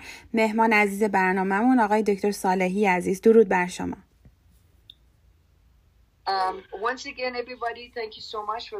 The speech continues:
Speaker 2: letting Radio Hikmat to come to your homes. We are here tonight with, uh, another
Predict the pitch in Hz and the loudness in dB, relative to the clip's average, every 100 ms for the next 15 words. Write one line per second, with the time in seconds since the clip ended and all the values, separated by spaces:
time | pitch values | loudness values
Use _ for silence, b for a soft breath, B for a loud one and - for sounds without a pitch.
0 | 196 202 214 202 196 196 196 196 202 - | -8 -10 -10 -10 -10 -8 -10 -12 -16 -12
1 | 196 202 202 202 190 - 196 - 180 156 | -12 -12 -14 -12 -14 -10 -12 -10 -12 -12
2 | - - b b b 196 202 196 - 226 | -16 -20 b b b -10 -8 -8 -10 -8
3 | 226 - 208 202 214 247 - 190 196 - | -8 -10 -8 -6 -6 -10 -14 -10 -10 -10
4 | 190 180 180 202 208 214 | -10 -8 -8 -10 -10 -8